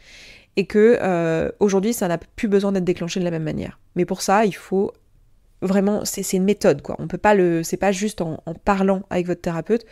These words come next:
juste par la parole et l'organisation de la pensée et la structuration de la pensée que vous allez pouvoir faire ça. Donc ça demande certaines méthodes. Euh, typiquement, le M D R peut faire ça, l'I F S peut faire ça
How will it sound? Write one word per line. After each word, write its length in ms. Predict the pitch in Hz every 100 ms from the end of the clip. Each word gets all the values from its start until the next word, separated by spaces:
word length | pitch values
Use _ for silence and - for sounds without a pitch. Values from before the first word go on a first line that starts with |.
| - - -
juste 240 | - 196
par 140 | - 175
la 100 | 160
parole 380 | - 175 196 202
et 80 |
l'organisation 680 | 160 170 180 180 180 170 180
de 60 | 165
la 100 | 160
pensée 360 | 165 160 -
et 80 | 196
la 100 | 151
structuration 540 | - 185 - 165 -
de 20 | 170
la 60 |
pensée 240 | 160 165 202
que 40 |
vous 120 | 170
allez 100 | 156
pouvoir 240 | 156 170 -
faire 140 | -
ça. 160 | - - - - - - -
Donc 140 | - 185
ça 100 | 175
demande 300 | 175 185 208
certaines 320 | 160 - 165
méthodes. 400 | 151 - - -
Euh, 80 | -
typiquement, 420 | - - - 180
le 120 | 180
M 120 | 156 156
D 120 | 160
R 80 | -
peut 100 | 160
faire 180 | 143
ça, 260 | - 165 175
l'I 160 | 170 151
F 100 | -
S 80 | 165
peut 140 | -
faire 180 | - -
ça 340 | - 156 196